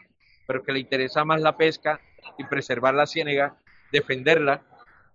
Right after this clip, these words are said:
hasta con su vida, que aspirar a un puesto como ingeniera ambiental. Entonces, los miedos son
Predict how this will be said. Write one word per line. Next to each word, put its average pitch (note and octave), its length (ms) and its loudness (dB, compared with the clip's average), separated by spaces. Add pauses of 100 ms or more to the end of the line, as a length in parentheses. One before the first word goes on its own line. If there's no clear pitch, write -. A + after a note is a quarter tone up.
(160)
hasta B2+ 240 -2
con B2 160 -8
su C3 160 -6
vida, D#3 300 2 (1700)
que D3+ 80 2
aspirar D3+ 420 4
a D#3+ 40 6
un D#3+ 100 -4
puesto E3+ 340 2
como D3+ 180 -2
ingeniera C3 600 -2 (380)
ambiental. A#2+ 640 -2 (1400)
Entonces, A3+ 480 4 (540)
los F3 240 2
miedos G#3+ 380 6
son A#3 280 0